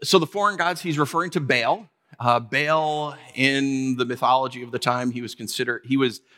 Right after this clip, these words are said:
the son of Dagon, who was the god of the Philistines. And Ashtaroth was the, uh, the female consort deity of Baal. Baal, they said, was the god of thunder and fertility.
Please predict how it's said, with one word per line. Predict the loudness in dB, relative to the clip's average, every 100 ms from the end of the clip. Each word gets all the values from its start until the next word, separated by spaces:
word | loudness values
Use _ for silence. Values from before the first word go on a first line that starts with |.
| -4
the |
son | 2 4 4
of | 2
Dagon, | 2 2 2 2 0
who | 0
was | -2
the | -4
god | -2 2 4
of | 2 -2
the |
Philistines. | -2 0 0 -2 -8 -12 -14 -14 -16 _ _ _ -2
And | 2
Ashtaroth | 4 2 0 0 0 -2
was | 0 0 -2
the, | -4 -4 0
uh, | 0 0 -4 -8
the | -14 -8
female | 0 2 2
consort | 2 0 0 -2 -4
deity | 0 0 0 -2 -2
of | -2 -2 -2
Baal. | -2 -2 -6 -14 _ _ _ _ _ -4
Baal, | 0 2 4
they | 2
said, | -2 -2 -2 -2
was | 0 0 0 -6 -16 _
the | 0
god | 2 2 2 4 0
of | -4 -8
thunder | 0 2 2 2 -4 -6 -14 -18 _ _ _ _ _ _ _ _
and | 2 2
fertility. | 0 -6 -8 -16 _